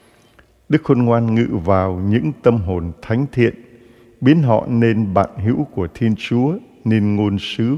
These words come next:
của người. Thiên Chúa chỉ yêu chuộng những người chung sống với Đức Khôn Ngoan.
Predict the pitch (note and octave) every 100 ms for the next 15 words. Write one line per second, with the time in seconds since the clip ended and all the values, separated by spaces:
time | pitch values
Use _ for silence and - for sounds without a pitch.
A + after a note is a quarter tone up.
0 | - F#2 F2 G#2 F#2+ F2 - - _ _
1 | _ _ _ _ _ _ _ _ _ _
2 | _ _ _ _ _ _ _ _ _ _
3 | _ _ _ D3 C#3+ B2+ C3+ C3+ D#3 -
4 | G2+ A2 A2+ A2 A#2+ - B2+ B2+ B2+ F#2+
5 | E2+ - A#2 A2+ - - A2 C3+ C3 C3
6 | C#3 - A2+ G#2 G2+ F#2+